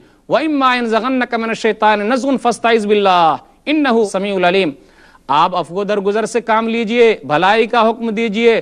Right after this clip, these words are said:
रूगर्दानी कीजिए, एराज कीजिए, उनको छोड़िए, माफ फरमाइए।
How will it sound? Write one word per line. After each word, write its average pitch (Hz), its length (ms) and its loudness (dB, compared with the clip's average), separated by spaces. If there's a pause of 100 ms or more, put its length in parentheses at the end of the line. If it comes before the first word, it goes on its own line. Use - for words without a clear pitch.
रूगर्दानी 277 640 2
कीजिए, 254 580 0 (360)
एराज 254 440 2
कीजिए, 294 380 2 (460)
उनको 285 380 0
छोड़िए, 302 500 2
माफ 247 360 -2
फरमाइए। 277 600 0